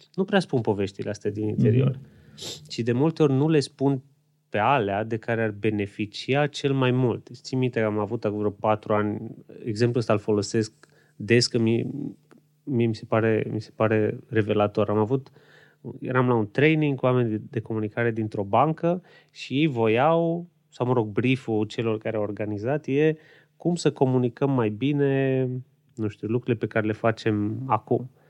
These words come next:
Speaker 1: Și unul dintre oamenii din sală era un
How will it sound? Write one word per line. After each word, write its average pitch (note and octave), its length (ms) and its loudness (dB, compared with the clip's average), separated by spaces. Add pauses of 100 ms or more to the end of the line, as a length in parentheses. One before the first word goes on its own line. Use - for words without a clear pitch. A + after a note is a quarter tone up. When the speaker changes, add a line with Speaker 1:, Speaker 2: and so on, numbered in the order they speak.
(480)
Speaker 1:
Și C3+ 1300 0 (920)
unul D3 260 2
dintre C3 360 2
oamenii A#2 440 2
din G#2+ 180 -2
sală D#3 400 0
era D3 260 0
un C#3+ 500 -2